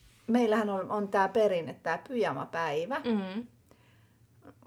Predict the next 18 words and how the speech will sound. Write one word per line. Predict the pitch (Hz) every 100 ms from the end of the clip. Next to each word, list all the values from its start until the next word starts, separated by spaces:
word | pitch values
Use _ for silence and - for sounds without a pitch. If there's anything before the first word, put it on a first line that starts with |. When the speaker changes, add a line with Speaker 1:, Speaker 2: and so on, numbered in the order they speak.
| - - -
Speaker 1:
Se | -
ei | 170 170 175 190
nyt | 208
enää | 240 240 220 202 208 185
oo, |
kun | 180 - 180
sä | - 160
vietät | 160 185 220 220
penkunkaan | 269 240 214 175 170 214 139
Speaker 2:
<laughs> | 147
Speaker 1:
nyt | -
sitä | - 170
pyjamapäivää. | 170 170 165 156 170 185 214 208 208 214 208 208 - _ _ - - - -
Mut | 202
meillä | 208 214 202
oli | 190 190
tää, | 208 190 165
että | 165 - 175